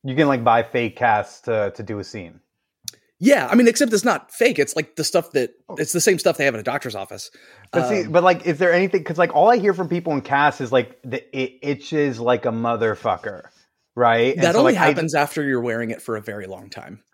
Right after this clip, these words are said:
Speaker 1: Okay,
Speaker 2: Typically.
Speaker 1: okay, gotcha.
Speaker 2: <laughs>
Speaker 1: Okay, so,
Speaker 2: And
Speaker 1: but,
Speaker 2: also
Speaker 1: but interesting punishment, like, if you were in, doing some sort of, like, long-term D S thing, and it's like, "You're being, like, a bad human, like, we're gonna, mm, we're gonna leave that cast on longer until it starts itching," and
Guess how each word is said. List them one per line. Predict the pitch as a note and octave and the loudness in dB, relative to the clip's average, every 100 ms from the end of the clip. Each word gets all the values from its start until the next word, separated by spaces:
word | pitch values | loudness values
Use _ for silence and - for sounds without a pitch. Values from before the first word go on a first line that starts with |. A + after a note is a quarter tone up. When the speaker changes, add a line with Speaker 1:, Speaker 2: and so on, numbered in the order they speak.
| _ - | _ 0
Speaker 1:
Okay, | G3+ G3+ | 2 2
Speaker 2:
Typically. | E3 C3+ C#3 | 0 2 0
Speaker 1:
okay, | C3 F2+ F2 - A3 | 0 -4 -10 -12 -2
gotcha. | G#2+ - - - G3+ | 2 2 2 -4 -4
Speaker 2:
<laughs> | G#4+ | -2
Speaker 1:
Okay, | - C3 G#2+ | -2 -2 -2
so, | F3 G3 | 0 2
Speaker 2:
And | G3 | 4
Speaker 1:
but, | |
Speaker 2:
also | F#3+ A3+ - G#3+ | 6 6 4 2
Speaker 1:
but | F3+ A#3 D#3+ C#3 D#3+ | 4 4 4 0 2
interesting | F3 F3 D#3+ D3+ B2+ | 2 2 0 0 0
punishment, | G3 A#3 A3 D3 B2+ A#2+ B2 | -2 0 0 0 0 -2 -2
like, | C#3 B2+ A#2 | 2 2 2
if | A#2+ | -2
you | C3+ | 2
were | C3 B2+ | 2 4
in, | C#3 C#3+ C#3 | 2 0 -4
doing | B2 C#3 C3+ | -2 -2 -2
some | C#3 | -4
sort | - C3 | 0 0
of, | A#2+ | 0
like, | A2+ - _ _ - | -4 -8 _ _ -4
long-term | A#2+ C#3 C#3 C#3+ C#3 | 2 2 2 0 0
D | B2 C3 | 0 2
S | D3+ G3 | 2 0
thing, | D3+ C3+ C3+ | -2 0 0
and | B2 | -2
it's | B2 | -2
like, | A#2 | -4
"You're | G#2 A2 | -2 -2
being, | A2+ C3+ C#3 C3+ | -2 -2 -2 -2
like, | C3+ C#3 | -2 -2
a | |
bad | A#2+ C3+ D3+ D3 D3+ C3 _ _ _ | 0 4 6 6 4 -6 _ _ _
human, | - F#3 G3 E3 C3+ C3+ | -2 0 2 2 0 0
like, | B2+ A2+ | -2 0
we're | A#2+ | 0
gonna, | A2+ B2 C3 C3 A#2+ | 0 -2 -2 -6 -10
mm, | C3+ C#3+ C3+ | -8 -4 -2
we're | B2 | 0
gonna | C3 | -2
leave | B2 C#3 C3 | 0 -2 0
that | C3 B2+ | -2 0
cast | C3+ D#3+ E3 | -2 -2 0
on | C3 A#2+ | 0 2
longer | B2 C#3+ C3+ | 2 2 4
until | B2 B2 | 0 0
it | A#2 | -2
starts | C3+ B2 - | 0 0 -2
itching," | F#3+ - C#3 C3+ | -4 -2 -2 0
and | C3+ | -2